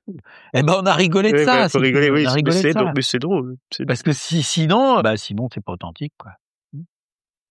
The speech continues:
Speaker 2: Donc oui, j'ai une dernière question que je, il fallait que je pose é-,
Speaker 1: Ouais.
Speaker 2: éventuellement, là. Est-ce que je peux dormir chez toi ce soir, Antoine ?
Speaker 1: Alors, tu sais que c'est une question qui est, qui revient assez régulièrement.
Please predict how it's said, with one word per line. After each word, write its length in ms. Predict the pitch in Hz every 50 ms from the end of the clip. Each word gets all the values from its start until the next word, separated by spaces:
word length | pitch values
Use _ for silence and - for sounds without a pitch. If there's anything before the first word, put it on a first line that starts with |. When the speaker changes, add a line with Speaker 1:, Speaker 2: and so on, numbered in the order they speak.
| _ -
Speaker 2:
Donc 140 | 151 151 147
oui, 180 | 233 220 185 - -
j'ai 200 | 131 - 156 151
une 160 | 160 156 151
dernière 380 | 135 156 151 151 160 156 147 -
question 260 | - 147 - 190 175 -
que 120 | - 143
je, 340 | 131 120 - - - - 127 117 113 107 104 98 98
il 160 | - - - - _ _
fallait 380 | _ - 113 110 113 123 123 135 - _ _
que 160 | - 104 104
je 140 | 117 123 113 123 - _ _
pose 280 | - 139 135 123 - -
é-, 80 | 58 - 53 - - - 55 57 - - - 107
Speaker 1:
Ouais. 180 | 104 104 113
Speaker 2:
éventuellement, 440 | 127 120 151 110 117 123 135 139 135
là. 220 | 123 123 123 - - - - - - 50 50 - -
Est-ce 220 | - 143 - -
que 80 | - 214
je 100 | 165 170
peux 140 | 147 170 165
dormir 320 | 156 165 156 180 175 -
chez 140 | - - 151
toi 240 | - 143 135 131 123
ce 100 | - 139
soir, 240 | 135 - 156 - - -
Antoine ? 240 | - - - 113 127
Speaker 1:
Alors, 260 | 151 175 160 147 -
tu 160 | - - 135
sais 160 | 117 - 285
que 80 | 233 -
c'est 220 | - 185 127 -
une 120 | 139 131 123
question 380 | - 131 120 - - 220 233
qui 140 | 226 - -
est, 340 | 113 - - 117 110 110 101
qui 140 | 98 - 123
revient 260 | 101 120 135 147 190
assez 300 | 214 196 156 - - 180
régulièrement. 720 | 165 170 170 139 135 127 127 127 117 107 113 120 135 190 247